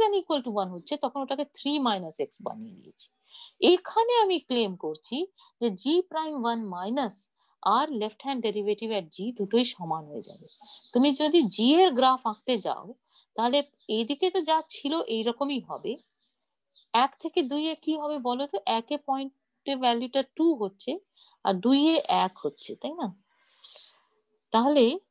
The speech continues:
আহ, কিছুটা, so let me use some other, no, let me just write, use this blue only। তো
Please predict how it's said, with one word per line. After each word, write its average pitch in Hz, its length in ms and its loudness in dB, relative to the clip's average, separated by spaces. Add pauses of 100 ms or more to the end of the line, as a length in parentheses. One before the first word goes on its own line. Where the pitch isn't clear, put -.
(260)
আহ, 190 320 -8 (2000)
কিছুটা, 254 400 4 (460)
so - 120 -4
let 208 240 0
me 226 40 4 (140)
use 226 180 0
some 196 140 0 (100)
other, 214 180 0 (580)
no, 277 60 2 (160)
let 202 180 -2
me 233 60 0 (140)
just 180 160 -4 (120)
write, 156 240 -2 (320)
use 180 180 -6
this 156 140 -6 (140)
blue 208 240 2 (100)
only। 190 260 -2 (640)
তো - 80 -2